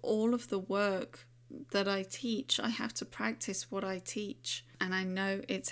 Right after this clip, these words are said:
how I'm going to be able to keep this business afloat. While I go through this transition, it's how I'm going to continue to grow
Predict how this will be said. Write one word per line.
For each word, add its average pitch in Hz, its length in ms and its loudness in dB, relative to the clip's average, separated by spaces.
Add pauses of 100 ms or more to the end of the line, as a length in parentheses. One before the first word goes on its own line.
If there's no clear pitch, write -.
(120)
how 208 180 2
I'm 202 160 0
going 185 220 -4
to - 120 -6
be 185 120 -4
able 180 340 0
to - 180 -2
keep - 300 -4
this 180 180 -6
business 180 680 -2
afloat. 185 760 -4 (320)
While 190 200 0
I 185 140 2
go 190 180 2
through 196 200 0
this 196 180 0
transition, 220 760 0
it's - 420 0
how 196 200 0
I'm 190 120 0
going 190 200 0
to - 100 0
continue 190 520 0
to - 180 0
grow 208 460 2